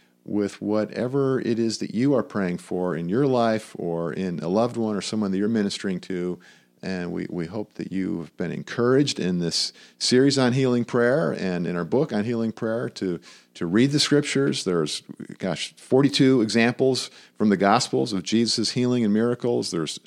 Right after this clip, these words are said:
two hundred scriptures, healing promises from the Bible, uh, in an appendix. And so we, we go through this whole process with, uh, steps to praying for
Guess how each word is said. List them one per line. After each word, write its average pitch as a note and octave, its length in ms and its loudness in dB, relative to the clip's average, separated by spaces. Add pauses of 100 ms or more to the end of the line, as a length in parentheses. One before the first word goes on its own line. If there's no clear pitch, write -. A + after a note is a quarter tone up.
two C#3+ 200 2
hundred C3+ 280 2
scriptures, - 640 0 (540)
healing C3 400 2
promises A#2 580 0
from A2+ 160 -4
the A2 80 -2
Bible, A2 520 0 (280)
uh, E2+ 180 -6
in F#2 120 -4
an E2+ 100 -4
appendix. A#2 760 -4
And E2+ 160 -8
so F2+ 340 -4
we, E2+ 260 -4 (260)
we - 100 -10
go G#2+ 180 0
through G#2 200 -2
this F2+ 180 -2
whole B2 240 0
process G2 600 -4
with, D#2 320 -6
uh, - 140 -4
steps - 460 -2
to F2+ 240 -2
praying A2 360 -2
for G2 300 -4